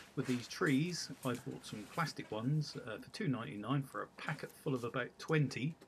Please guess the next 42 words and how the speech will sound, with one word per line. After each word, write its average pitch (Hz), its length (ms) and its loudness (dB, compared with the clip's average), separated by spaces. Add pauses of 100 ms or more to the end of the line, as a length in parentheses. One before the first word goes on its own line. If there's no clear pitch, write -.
(760)
Uh, 131 300 0 (120)
and 208 120 2
I 131 60 6
thought, - 280 0
"Wow, 190 260 4
that's - 220 -2
cheap," - 360 -2 (240)
but 143 100 0
they 139 140 6
do 135 240 6
look 123 180 2
a 110 40 -2
little 117 200 -4
bit - 200 -8
plasticky. 98 600 -4
So 131 460 -2
here 160 160 -2
we 104 80 -2
go. 127 320 4 (680)
This 190 200 2
is 117 100 -2
the 123 80 0
way 113 220 -4
to - 80 -8
do 131 180 2
it. - 120 0
Same 156 260 2
kind 113 220 0
of 95 80 -8
principle 113 500 0
as 110 180 -4
the, 107 480 -2
um, 104 300 -4 (1600)
hedges, 143 500 4 (920)
um, 127 340 0
is 135 240 4
to 135 320 4
just - 300 -4
dump 143 280 6
a - 20 4
load 139 220 6
of 127 140 6